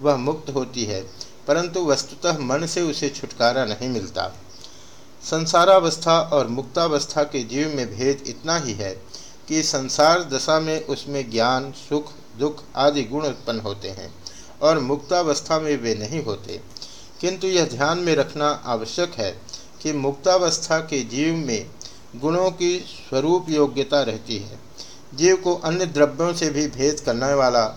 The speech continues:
संसार में गुणों का अस्तित्व और मुक्ति में गुणों की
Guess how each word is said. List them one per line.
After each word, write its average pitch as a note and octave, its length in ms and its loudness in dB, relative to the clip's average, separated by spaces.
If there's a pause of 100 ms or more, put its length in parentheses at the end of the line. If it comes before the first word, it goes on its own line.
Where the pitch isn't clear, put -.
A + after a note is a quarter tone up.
(420)
संसार D3+ 500 6
में D#3 260 2
गुणों D3+ 260 0
का D3+ 120 4
अस्तित्व D#3 640 -2
और B2+ 240 0
मुक्ति D#3 360 -2
में C#3+ 240 -2
गुणों C#3+ 260 0
की G#2+ 180 -4